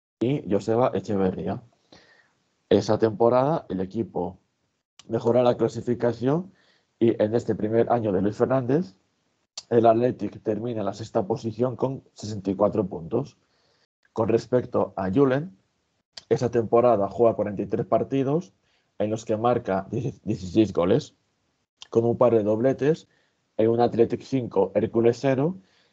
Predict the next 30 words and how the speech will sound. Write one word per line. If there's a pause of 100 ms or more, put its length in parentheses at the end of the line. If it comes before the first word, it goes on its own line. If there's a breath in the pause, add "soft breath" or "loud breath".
(220 soft breath)
y
una, (180)
y
un
Athletic
dos, (300)
eh,
Compostela
dos, (500)
y
un
hat-trick
en
un
Athletic
seis,
Logroñés
cero. (1000)
La
siguiente
temporada, (400)
la
del
centenario,
el
Athletic (480)
logra
su
mejor
clasificación